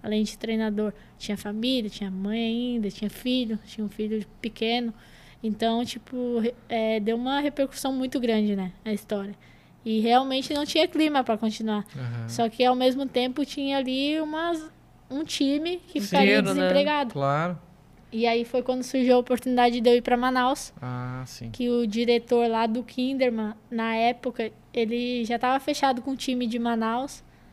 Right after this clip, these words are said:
Speaker 1: desde outubro. Ele já tinha uma, uma reunião que em dois mil e dezesseis ele não ia mais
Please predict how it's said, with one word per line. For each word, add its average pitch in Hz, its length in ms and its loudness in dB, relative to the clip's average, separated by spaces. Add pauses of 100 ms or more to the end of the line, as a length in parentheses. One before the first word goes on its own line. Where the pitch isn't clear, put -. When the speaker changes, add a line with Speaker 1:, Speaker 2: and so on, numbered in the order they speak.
(260)
Speaker 1:
desde 262 320 4
outubro. 262 500 2 (180)
Ele 220 120 -6
já 208 140 -2
tinha 233 160 -6
uma, 233 460 -4
uma 226 360 0
reunião 226 540 0
que 247 300 -4
em 240 60 -2
dois 233 140 2
mil 233 120 -4
e - 20 -2
dezesseis 233 360 0
ele 240 220 0
não 233 220 0
ia 262 160 2
mais 247 300 -4